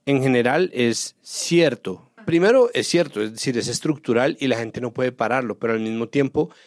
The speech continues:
las reacciones de la gente y las grabaciones de la gente se vuelven un problema estructural también.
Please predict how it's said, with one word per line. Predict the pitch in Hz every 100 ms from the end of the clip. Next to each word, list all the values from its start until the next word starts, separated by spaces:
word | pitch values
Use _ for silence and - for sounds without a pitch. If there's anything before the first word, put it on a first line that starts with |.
| _
las | - 131
reacciones | 123 123 117 - 135 135
de | 165
la | 143
gente | 117 113 117 165 196 -
y | 135
las | 123 113
grabaciones | 113 107 101 - 143 147
de | 147
la | 120
gente | 113 110
se | 139 90
vuelven | 90 131 151 147 - _
un | 139 139
problema | 127 120 117
estructural | 113 - 110 - 98 92
también. | - 131 156